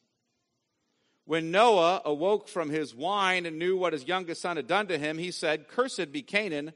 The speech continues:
a servant of servants shall he be to his brothers." He also said, "Blessed be the Lord, the God of Shem,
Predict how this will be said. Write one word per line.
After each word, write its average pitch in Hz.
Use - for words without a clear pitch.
a 135
servant 208
of 135
servants 175
shall 185
he 185
be 165
to 170
his 151
brothers." 160
He 170
also 233
said, 160
"Blessed 180
be 202
the 175
Lord, 180
the 160
God 180
of 160
Shem, 175